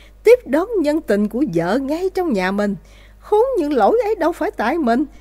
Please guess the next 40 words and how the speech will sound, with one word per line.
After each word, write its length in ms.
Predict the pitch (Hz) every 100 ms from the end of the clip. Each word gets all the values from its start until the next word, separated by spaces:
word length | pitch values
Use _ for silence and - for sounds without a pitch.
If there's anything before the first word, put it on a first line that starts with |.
| - -
đâu 220 | 349 370
phải 260 | - 262
mình 220 | 427 254 254
gây 220 | 311 320
ra 160 | 320
cuộc 240 | 311 233 254
gặp 140 | 226 233
gỡ 240 | 208 311 453
tối 160 | 466 453
nay. 260 | 302 311 330 - - - - - -
Stephanie 800 | - 208 208 202 202 190 196 190
rất 280 | 359 453
muốn 140 | 330 427
thanh 300 | - 302 240
minh 280 | 240 240 226
với 100 | 240
Ashin, 460 | - 233 - 233 208 - - -
nhưng 300 | 285 311 311
không 260 | 311 349 294
biết 200 | 440 494
phải 100 | 320
làm 180 | 220 175
thế 160 | - 339
nào. 300 | 254 170 156 - - - -
Nàng 200 | 220 214
đành 180 | 226 208
kể 200 | 214 381
chuyện 360 | - 175 185
ngoài 160 | 226 190
lề 300 | 185 185 160 156
để 100 | 185
ám 200 | - 403 539
chỉ 160 | - 330
rằng 260 | 285 180 156 - -
nàng 160 | 233 226
không 280 | - 320
phải 360 | 311 269 185 392
là 140 | 262
kẻ 180 | 185 202
đầu 360 | 240 190 165